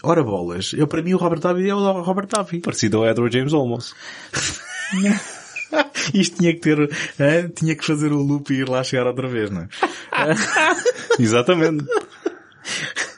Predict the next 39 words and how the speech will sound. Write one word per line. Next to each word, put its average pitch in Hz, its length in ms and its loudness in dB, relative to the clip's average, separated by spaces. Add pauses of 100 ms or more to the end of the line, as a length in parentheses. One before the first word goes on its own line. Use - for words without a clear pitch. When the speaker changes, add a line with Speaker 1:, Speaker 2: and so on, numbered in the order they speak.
(280)
Speaker 1:
Agora, 131 280 4
de 123 80 0
repente, 123 420 0
fizeste 120 300 2
uma 120 60 2
imagem 113 320 2
mental. 101 460 -4
Ok. 123 80 2
Speaker 2:
Sim, 107 200 4
sim, 92 180 -4
sim, 104 240 -4
sim. 107 80 -2 (240)
Speaker 1:
Eh, 120 40 0
então, 113 320 -4 (580)
não 196 100 4
sei, 151 240 4
acho 131 220 2
que - 180 -6
se - 80 -2
calhar 147 240 4 (320)
ficamos 160 340 2
por 151 120 2
aqui. 143 260 2
Tu - 120 -8
queres 135 180 0
Speaker 2:
Porque - 0 -
eu 135 40 0
Speaker 1:
acrescentar 147 260 0
Speaker 2:
não 143 80 2
Speaker 1:
mais 127 100 -2
Speaker 2:
tenho, 123 100 2
Speaker 1:
alguma 185 140 0
Speaker 2:
eu 208 40 2
não, 214 100 0
Speaker 1:
coisa? 107 120 0
Speaker 2:
o 110 40 -4
que 202 60 0
é 190 40 0
que, 120 180 -10